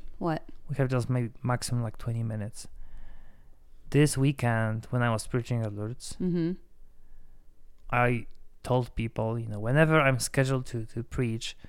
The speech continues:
Speaker 2: first I listen what Bishop Barron says
Speaker 1: Okay.
Speaker 2: and Father Mike Schmitz,
Speaker 1: Mm-hmm.
Speaker 2: 'cause I know a lot of parishioners,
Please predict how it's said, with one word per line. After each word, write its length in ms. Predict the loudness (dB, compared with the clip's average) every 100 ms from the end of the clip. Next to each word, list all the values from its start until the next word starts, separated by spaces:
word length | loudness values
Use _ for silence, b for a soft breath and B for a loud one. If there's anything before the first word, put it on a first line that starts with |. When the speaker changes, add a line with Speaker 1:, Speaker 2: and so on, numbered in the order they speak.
| B B B B -10
Speaker 2:
first 680 | 0 8 8 8 4 -6 -12 -6
I 220 | -4 -2
listen 440 | 0 0 2 2 2
what 220 | 0 -4 -4
Bishop 300 | 0 0 0
Barron 320 | 2 2 2
says 460 | 2 2 4 4 4 2 0 -4 -8 -10 -12 -14 -14 -16 -2
Speaker 1:
Okay. 320 | -2 0 -2 -4 b b -2
Speaker 2:
and 260 | 2 2 2
Father 200 | 2 2
Mike 220 | -2 -2
Schmitz, 460 | -2 -2 -2 -6 -4
Speaker 1:
Mm-hmm. 360 | 0 2 2 2
Speaker 2:
'cause 180 | 4 6
I 80 | 8
know 200 | 8 6
a 100 | 4
lot 80 |
of 280 | 2 -2 -6 -16 -16 -16 -16 -10
parishioners, 640 | -4 -2 -2 -4 -4 -6 -8